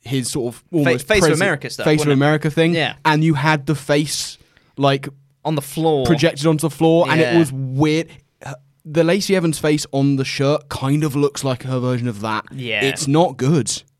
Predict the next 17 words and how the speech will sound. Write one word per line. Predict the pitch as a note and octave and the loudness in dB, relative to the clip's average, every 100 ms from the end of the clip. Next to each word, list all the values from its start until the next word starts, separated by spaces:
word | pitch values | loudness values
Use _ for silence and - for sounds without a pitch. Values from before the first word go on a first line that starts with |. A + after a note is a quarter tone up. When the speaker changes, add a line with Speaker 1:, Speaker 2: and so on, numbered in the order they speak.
| _ _ _ _ - | _ _ _ _ -8
Speaker 2:
No, | D3+ | -6
it's | - - | -6 -2
a, | C#3+ | 2
Speaker 1:
And | C#3+ | 2
Speaker 2:
it's | C3+ | 2
a | C3 | 0
Speaker 1:
then | C3 | 0
Speaker 2:
terrible, | A2+ | -2
terrible | A2 F#2+ F#2+ | -6 -8 -2
Speaker 1:
I | D3+ | -2
think | C3+ | 0
Speaker 2:
shirt. | B2+ | -2
Speaker 1:
Richie | C#3 C#3 | -2 -4
had | C3 - | -8 -8
to | A#2+ | -8
get | C3 | -6
the, | B2+ B2 | -4 -6